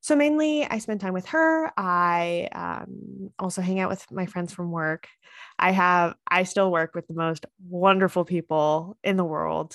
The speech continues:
Um, I think we had a few new hires since our last podcast, and I just love them to pieces. And I'm not joking. I know they're all listening right now, um,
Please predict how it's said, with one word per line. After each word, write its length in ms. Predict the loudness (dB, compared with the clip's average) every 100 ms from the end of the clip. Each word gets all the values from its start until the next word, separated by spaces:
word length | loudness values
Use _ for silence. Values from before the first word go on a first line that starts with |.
| -8
Um, 600 | -4 -2 -2 -4 -6 -8
I 80 | -8
think 220 | -8 -6
we 160 | -4 -6
had 240 | -6 -8
a 40 | -8
few 220 | -8 -6
new 180 | -4 -4
hires 640 | -4 -4 -4 -4 -6 -10 -20 -20 -20 _ -6
since 280 | -2 0
our 100 | 0
last 260 | 0 -2 -6
podcast, 600 | -8 -8 -6 -6 -6 -8 -4
and 120 | 0
I 140 | 0
just 380 | 0 -4 -6 _ _ _ 0
love 320 | 4 6 6
them 160 | 0 0
to 100 | -4
pieces. 500 | -4 0 0 0 -2 -2
And 200 | -2 -2
I'm 120 | -2
not 160 | -2 -2
joking. 340 | -10 -8 -4
I 80 | -2
know 160 | -2 0
they're 160 | 0
all 140 | 0 0
listening 420 | -4 -8 -8 -6
right 220 | -6 -4
now, 380 | -2 0 0 -2 -14 -20 -10 0
um, 600 | 4 6 4 0 -8